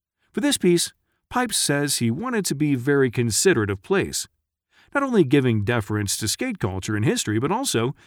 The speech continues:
to Bend and its place. He spent most of his downtime walking around to visit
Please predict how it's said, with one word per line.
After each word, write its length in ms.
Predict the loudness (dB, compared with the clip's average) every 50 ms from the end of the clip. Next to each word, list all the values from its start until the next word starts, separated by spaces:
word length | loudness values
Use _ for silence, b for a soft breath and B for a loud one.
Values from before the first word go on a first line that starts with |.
| b b b
to 100 | -4 -2
Bend 280 | 0 0 0 0 0 0
and 80 | -2
its 160 | -4 -6 -6 -6
place. 420 | -8 -8 -8 -10 -12 -14 -14 -16 _ _ _ _ _ _ _ _ _ _ b b b b
He 40 | -2
spent 220 | 0 2 2 2
most 260 | 4 4 4 4 4
of 80 | 2 0
his 140 | -2 -2 -2
downtime 540 | -2 -2 -2 -2 -2 -2 -2 -2 0 0 0
walking 360 | 0 0 -2 -2 -2 -2 -2
around 340 | -2 -2 0 0 0 0 0
to 60 | 0
visit 240 | 0 0 -2 -2